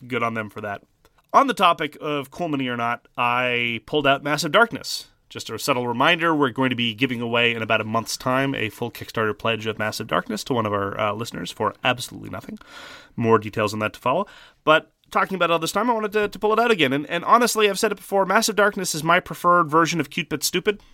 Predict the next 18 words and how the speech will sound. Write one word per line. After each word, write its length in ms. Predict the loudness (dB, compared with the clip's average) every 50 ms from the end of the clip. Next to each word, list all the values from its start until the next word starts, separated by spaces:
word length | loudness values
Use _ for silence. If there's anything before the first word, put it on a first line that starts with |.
| -14 -12
at 120 | -8 -6
the 80 | -2 2
moment. 260 | 2 4 4 2 0
If 100 | 2 4
I 160 | 4 4 4
wanna 280 | 4 4 4 4 4 4
go 200 | 2 2 2 4
rack 240 | 4 4 2 2 2
up 140 | -4 -6 -6
a 40 |
huge 220 | -6 -4 -4 -2 0
body 240 | 2 2 2 2 0
count 280 | -2 -2 -4 -4 -4
and 80 | -4 -2
go 120 | 0 2
around 340 | 4 4 4 4 4 2 0
and, 200 | 0 -2 -2 0
uh, 240 | 0 0 0 0